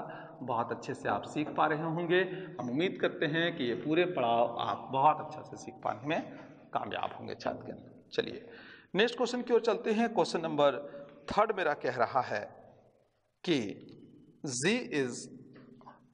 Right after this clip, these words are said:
Z is greater than H, H is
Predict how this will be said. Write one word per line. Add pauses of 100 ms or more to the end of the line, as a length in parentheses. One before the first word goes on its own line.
(600)
Z (240)
is (140)
greater
than (260)
H, (1400)
H
is